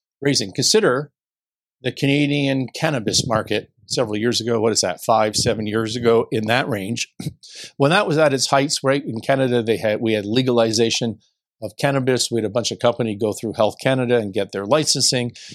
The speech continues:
And if you had a license, if you had a prospect of getting a license, if your application was in, you seemed to know what you're doing, and you had a decent PowerPoint deck, there was a point, there was a point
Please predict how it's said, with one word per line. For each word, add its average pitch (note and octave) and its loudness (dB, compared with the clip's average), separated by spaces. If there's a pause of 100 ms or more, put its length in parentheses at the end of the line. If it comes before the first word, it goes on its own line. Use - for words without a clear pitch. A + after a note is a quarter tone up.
(320)
And B2+ -2
if B2 0
you B3 2
had A#3 2
a E3 2
license, - -2 (760)
if B2+ -8
you F#3 -2
had D3 4
a G#2 -4 (140)
prospect - 0 (120)
of G2+ -8
getting G2 -4
a F#2+ -6
license, F#2 -4
if G#2+ -10
your D3+ 4
application C3+ 0
was A#2+ -4
in, A#2 -2
you G2 -8
seemed A#2 -2
to G#2 -4 (320)
know B2+ 2
what C3 2
you're G#2+ -4
doing, A#2+ 0
and G#2+ -2
you G#2 -2
had B2 0
a G2 0
decent A2 0
PowerPoint B2 -2
deck, G2 -8 (460)
there G#3+ 6
was B3 0
a C#3+ 4
point, F#3 0 (880)
there F3+ 2
was F3 4
a B2 0
point F3+ -2